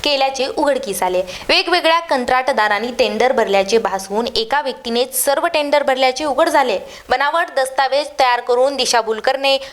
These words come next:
खोटे शपथपत्र सादर करणे आणि मुद्रकांचा गैरवापर करणे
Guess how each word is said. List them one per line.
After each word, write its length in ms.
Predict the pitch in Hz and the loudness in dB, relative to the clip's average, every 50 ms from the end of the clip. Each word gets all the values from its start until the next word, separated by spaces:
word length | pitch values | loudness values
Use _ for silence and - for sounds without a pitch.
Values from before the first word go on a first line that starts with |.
| - - | -6 -2
खोटे 280 | - 311 339 330 370 370 | 0 0 2 0 -2 -4
शपथपत्र 540 | - 339 302 302 294 - 277 277 277 269 302 | -4 -4 -6 -6 -4 -6 -6 -4 -2 -4 -2
सादर 320 | 294 254 214 - 208 208 | -2 -2 -2 -2 -4 -4
करणे 260 | - - 208 214 233 | -4 -4 -4 -2 0
आणि 200 | 262 277 262 262 | 0 0 -2 -2
मुद्रकांचा 640 | 262 247 226 220 220 220 226 240 226 220 220 254 262 | -4 -4 -2 0 0 0 2 0 0 0 2 0 0
गैरवापर 580 | 262 262 - 247 277 302 294 247 220 - 214 | 2 2 2 2 4 4 4 2 2 0 -2
करणे 280 | 208 - 190 180 180 | -2 -2 -2 -2 -2